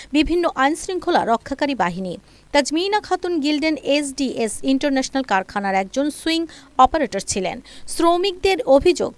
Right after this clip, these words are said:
তিনি গর্ভবতী অবস্থায় অসুস্থ হয়ে পড়লেও মালিকপক্ষ তাকে চিকিৎসা বা ছুটি দেয়নি। এমনকি সহকর্মীরাও মিলে চিকিৎসার উদ্যোগ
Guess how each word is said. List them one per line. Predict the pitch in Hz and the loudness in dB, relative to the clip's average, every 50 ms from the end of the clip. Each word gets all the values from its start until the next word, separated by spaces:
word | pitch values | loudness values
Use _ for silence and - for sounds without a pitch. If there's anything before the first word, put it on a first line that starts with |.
| - | -6
তিনি | - 311 330 330 | -4 -2 -2 2
গর্ভবতী | 247 269 262 269 262 - 349 349 349 - 370 | 4 6 6 6 4 2 0 -2 -2 -2 -2
অবস্থায় | 320 - 269 277 311 311 - - 349 311 | 0 2 2 2 0 -2 -2 0 0 0
অসুস্থ | - 254 254 - - 359 - - 381 | 2 0 0 -2 -4 -6 -4 -4 -2
হয়ে | 311 349 359 | 0 0 0
পড়লেও | 370 - 349 339 330 311 202 233 | 0 0 0 2 2 2 2 2
মালিকপক্ষ | 220 226 226 247 285 285 - - 339 330 - - | 2 2 2 2 2 0 -2 -2 -2 -2 -4 -4
তাকে | 359 - 311 294 - 311 311 302 - - - - - | -4 -2 -2 -2 -2 -2 -4 -4 -6 -14 -20 -18 -6
চিকিৎসা | - 330 294 - - - - - 359 349 339 | -4 -2 -2 -4 -6 -8 -2 2 4 4 4
বা | 311 233 247 - - - | 4 2 2 2 0 -4
ছুটি | - - 349 349 349 277 | -2 -2 0 0 0 0
দেয়নি। | - 175 175 180 196 185 - - - _ _ _ _ | 0 0 0 0 -2 -6 -8 -8 -12 _ _ _ _
এমনকি | - 247 262 285 330 370 - 415 392 349 | 4 4 6 4 4 2 2 0 0 0
সহকর্মীরাও | - - - 320 302 294 381 - - 392 370 - 381 349 - - - 214 | 0 0 2 2 2 2 2 0 2 0 2 0 0 2 2 2 2 2
মিলে | 220 240 254 262 311 381 392 - - - - - | 0 2 2 2 2 0 0 -4 -12 -20 -12 -4
চিকিৎসার | - 330 - - 381 370 - - - 370 359 - | -2 -2 -2 0 -2 -2 -2 2 2 2 2 2
উদ্যোগ | - 302 302 277 269 - - 349 294 | 0 -2 -4 -4 -2 0 0 0 0